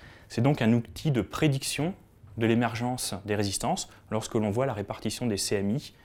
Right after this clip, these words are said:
qui évolue au cours du temps. Et c'est très utilisé dans les programmes de surveillance à large échelle.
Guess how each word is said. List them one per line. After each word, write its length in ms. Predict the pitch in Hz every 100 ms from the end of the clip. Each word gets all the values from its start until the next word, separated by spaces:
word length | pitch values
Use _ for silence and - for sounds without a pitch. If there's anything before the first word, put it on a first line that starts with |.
| - -
qui 160 | - 117
évolue 360 | 123 117 123
au 60 | 131
cours 200 | - 107
du 100 | 104
temps. 180 | - - - - - - - - - -
Et 60 |
c'est 140 | 110 104
très 260 | - 160
utilisé 440 | 147 135 127 117 147
dans 100 | 127
les 120 | 101
programmes 360 | - 117 120 127
de 80 |
surveillance 680 | 107 110 101 101 120 - - - -
à 100 | 107
large 240 | 110 107
échelle. 340 | 104 - 82